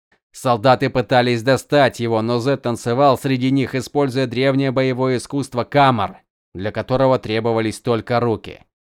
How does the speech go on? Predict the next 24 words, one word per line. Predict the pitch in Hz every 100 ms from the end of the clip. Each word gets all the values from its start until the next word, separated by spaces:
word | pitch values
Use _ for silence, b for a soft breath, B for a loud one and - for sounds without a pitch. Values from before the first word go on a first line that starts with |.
| _ -
По | 131 139
идее, | 143 170 196
оно | 175 170
было | 143 151 156
менее | 151 175 165 120 95
смертоносной | - 107 95 113 127 - 104
формой | 95 131 117 104 95
борьбы, | 107 113 110 104 76 _ _ -
нацеленной | 117 - 143 135 135 135
на | 143
то, | 143 135
чтобы | 127 117 110
схватить | 113 110 120 110
врага | 101 104 120 139
и, | 110
обратив | 98 104 92 120 107
его | 107 110
собственный | 101 131 - 123 117 117
вес | 127 -
против | 123 107 104 113
него | 107 127 143
же, | 110
лишить | 95 92 - 113 -
подвижности. | 110 104 117 92 87 - -